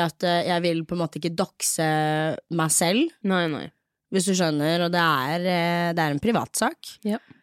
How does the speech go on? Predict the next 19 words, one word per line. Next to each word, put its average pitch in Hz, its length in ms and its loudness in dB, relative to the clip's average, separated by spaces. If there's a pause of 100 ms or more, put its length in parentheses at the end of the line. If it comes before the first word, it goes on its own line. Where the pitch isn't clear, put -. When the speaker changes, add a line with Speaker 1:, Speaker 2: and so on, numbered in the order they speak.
(140)
Speaker 1:
Men, 226 340 4
eh, 214 440 2
veldig 202 280 0
komplekst 170 360 -2
tema, 160 300 0
og 170 340 2 (2250)
for 240 140 2
min 202 360 4
del 190 260 2
så 208 340 2
kommer 151 460 0
det 151 200 0
nok 156 240 -2
av 139 340 0 (100)
dopaminunderskudd. 135 1300 -6 (160)
Speaker 2:
Ja. 190 200 2
Speaker 1:
Og 160 380 0
bare, 143 800 0 (1000)
ja. 190 180 0